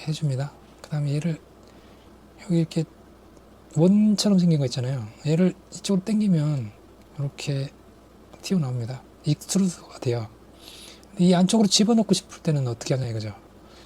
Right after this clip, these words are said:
그거는 여기 보면 여기 컷 이렇게 돼 있잖아요, 그죠? 자, 이걸 안쪽으로 넣고 싶을 때는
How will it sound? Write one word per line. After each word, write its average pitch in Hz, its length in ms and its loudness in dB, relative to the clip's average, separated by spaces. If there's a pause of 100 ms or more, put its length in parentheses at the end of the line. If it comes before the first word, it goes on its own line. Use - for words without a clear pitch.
(360)
그거는 151 520 0 (540)
여기 190 160 4
보면 165 520 2 (1080)
여기 151 160 0 (120)
컷 - 180 0 (360)
이렇게 147 200 -4
돼 135 80 2
있잖아요, 120 240 -4
그죠? 120 180 -8 (3000)
자, 156 160 2
이걸 185 180 4
안쪽으로 208 360 6
넣고 185 180 8
싶을 - 240 0
때는 151 580 2